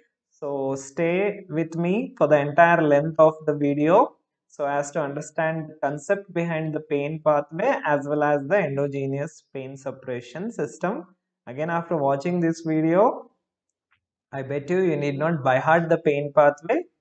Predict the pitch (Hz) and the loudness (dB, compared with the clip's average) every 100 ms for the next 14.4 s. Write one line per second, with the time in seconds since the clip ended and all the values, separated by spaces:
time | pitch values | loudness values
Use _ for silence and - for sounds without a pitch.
0 | _ 131 143 147 156 139 131 160 - 202 | _ -8 -6 -4 0 0 -2 -8 -2 0
1 | 190 180 175 143 147 - 262 - - _ | 0 -4 -6 -8 -6 -4 -6 -8 -20 _
2 | _ _ 127 131 - 165 175 160 143 135 | _ _ -16 -14 -12 -10 -2 -2 -2 -6
3 | 135 147 - 135 131 123 139 180 120 - | -8 -12 -2 0 0 -2 -6 -6 -6 -6
4 | - - - - 311 - - _ 160 139 | -12 -18 -12 -8 -10 -12 -20 _ -4 -2
5 | 143 165 170 156 160 156 160 143 143 143 | 4 2 2 0 0 -2 -4 -2 -4 -4
6 | - 175 240 208 151 151 - _ _ - | -8 -8 -4 -2 -2 -4 -16 _ _ -18
7 | - 165 160 160 151 143 202 175 - 139 | -10 -6 -8 -8 -10 -8 -8 -8 -10 -12
8 | 117 - 107 104 _ _ _ _ _ 160 | -12 -12 -14 -16 _ _ _ _ _ -4
9 | 170 170 185 185 185 156 - 170 170 175 | 0 0 2 0 2 0 0 0 0 0
10 | 170 - 156 196 277 - - 135 160 160 | -2 2 2 2 -2 -6 -6 4 4 4
11 | 165 165 175 190 269 285 _ _ 135 143 | 0 0 4 6 4 0 _ _ -12 -6
12 | 170 170 180 180 185 185 196 - 143 - | -2 0 0 -2 0 2 2 2 -2 0
13 | 160 165 170 165 160 165 - 170 170 170 | 0 0 -2 0 0 -2 -4 -8 -6 -6
14 | - 151 151 | -4 0 0